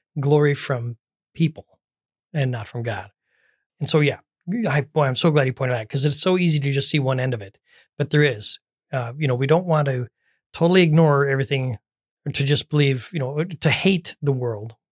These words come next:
but we also don't need to ingratiate ourselves to it either. So good, good point. Excellent. So let's look at just, I,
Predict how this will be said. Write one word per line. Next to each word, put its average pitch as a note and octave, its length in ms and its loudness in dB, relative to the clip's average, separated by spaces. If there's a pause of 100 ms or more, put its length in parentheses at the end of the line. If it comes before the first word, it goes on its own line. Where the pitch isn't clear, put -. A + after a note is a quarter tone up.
(100)
but C#3 60 -6
we C3 80 0
also C3 200 -2
don't B2+ 180 -4
need C3+ 160 -4
to B2 100 -4
ingratiate A#2+ 500 -4
ourselves G2+ 600 -6 (420)
to C3+ 140 -4
it A#2+ 80 -4
either. A2 280 -12 (460)
So - 160 0
good, D3+ 280 0 (100)
good G#3+ 160 -4
point. D#3 300 -2 (200)
Excellent. D3 460 -2 (480)
So G3+ 180 4
let's A#3+ 320 0
look A#3+ 200 2
at G3+ 100 2
just, E3+ 260 0
I, D3 120 0